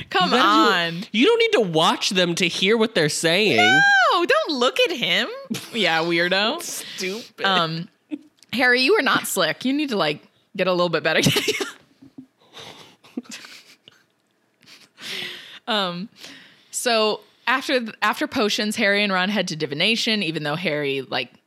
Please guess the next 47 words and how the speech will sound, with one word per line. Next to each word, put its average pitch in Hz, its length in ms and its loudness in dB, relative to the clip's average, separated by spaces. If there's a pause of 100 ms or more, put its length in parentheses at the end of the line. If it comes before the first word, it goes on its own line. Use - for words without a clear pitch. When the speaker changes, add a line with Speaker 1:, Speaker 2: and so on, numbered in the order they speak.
(120)
Speaker 1:
kind 190 220 -2
of 156 100 -4
doesn't 160 260 -4
wanna 151 180 -6
go 143 120 -8
to 143 80 -8
class. 123 380 -6
But - 120 -10
Hermione's 139 520 -8
like, - 160 -10
"Well, 220 100 -2
you 247 140 -2
already 262 440 -2
left 208 680 -6
History 208 280 -2
of 170 60 -4
Magic. 147 360 -4
I 165 60 0
just 165 140 -6
don't 196 140 0
think 180 140 -2
it 170 40 0
would 160 80 -2
be 151 100 -4
good 151 160 -4
for 160 100 -6
you 147 160 -4
to 147 100 -6
not 143 280 -4
go 120 260 -4
to - 280 -4
another 156 280 -4
class." - 360 -6
And 156 100 -8
he's 147 140 -12
like, 185 280 -10 (960)
"That's 220 260 -2
true." 180 500 2
Speaker 2:
I 175 160 0 (680)
can't 170 260 2
Speaker 1:
Um, - 60 -2
Speaker 2:
believe 123 160 -2
he 135 140 0
agreed 110 320 -2
Speaker 1:
so 170 180 2
Speaker 2:
with 160 140 -8
her. 185 420 -4